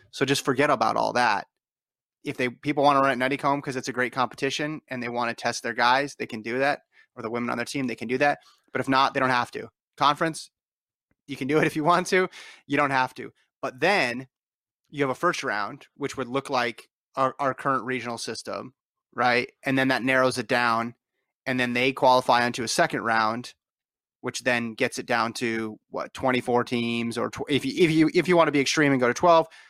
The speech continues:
that's fine. But the, the point being, at least we'd get three interesting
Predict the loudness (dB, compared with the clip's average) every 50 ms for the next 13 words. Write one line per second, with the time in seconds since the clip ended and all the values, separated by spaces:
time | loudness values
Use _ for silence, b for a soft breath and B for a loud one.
0 | B B B B B _ -4 -2 -2 2 2 2 4 2 0 0 -2 -2 -2 0
1 | 0 0 0 0 0 -2 -4 0 2 2 2 2 0 0 0 0 2 0 0 -4
2 | B B B B -2 -2 -2 -2 -2 -2 -2 -2 -4 -4 -4 -6 -6 -6 -4 0
3 | 2 2 2 2 0 -4 _ _ _ _ _ _ _ _ _ _ _ _ _ _
4 | _ _ _ _ _ _ _ _ _ _ -20 -8 -4 0 2 4 4 4 4 2
5 | -2 -2 -2 -2 -2 -2 0 0 -2 -2 -2 -2 -2 -2 0 0 -2 -4 -6 -10